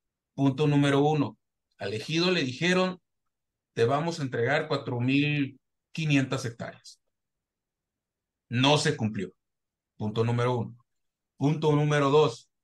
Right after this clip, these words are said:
Los resolutivos dicen, "Entréguese cuatro mil quinientas hectáreas al ejido". No se cumplió. En la parte final, si a algunos les gusta leer la parte final, ya casi que,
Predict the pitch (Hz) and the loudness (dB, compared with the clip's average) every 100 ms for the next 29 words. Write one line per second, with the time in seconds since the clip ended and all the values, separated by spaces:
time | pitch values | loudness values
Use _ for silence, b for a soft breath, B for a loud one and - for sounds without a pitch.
0 | _ - 117 123 117 123 120 117 143 175 | _ -4 -2 -2 -4 -2 -2 -2 0 2
1 | 180 147 190 185 127 107 - 131 131 123 | 2 2 0 0 -4 -6 -4 -2 -2 -2
2 | 120 131 147 160 196 208 190 160 143 127 | -2 0 0 0 0 -2 -2 -2 -2 -4
3 | 131 143 170 175 170 143 139 151 156 127 | -2 -4 -4 -6 -4 -2 -4 -4 -4 -4
4 | - 123 127 123 113 117 180 147 95 - | 0 0 0 -4 -6 0 4 4 0 -8
5 | _ _ _ _ _ _ _ 101 98 131 | _ _ _ _ _ _ _ -10 0 2
6 | 170 170 170 147 135 170 156 117 120 _ | 4 2 -2 -2 0 2 2 2 -6 _
7 | _ _ _ _ _ _ _ _ _ _ | _ _ _ _ _ _ _ _ _ _
8 | _ _ _ _ _ _ _ _ _ _ | _ _ _ _ _ _ _ _ _ _
9 | _ _ - 139 147 147 208 220 240 220 | _ _ -2 0 2 2 0 0 -2 -6
10 | 208 185 180 175 160 135 165 220 196 175 | -4 -2 0 0 -2 -4 -4 -4 -4 -4
11 | 180 185 175 185 185 247 269 269 269 254 | -6 -6 -4 -2 0 0 0 -4 -10 -8
12 | 247 240 233 233 220 220 202 175 | -6 -2 -2 -2 -6 -6 -8 -8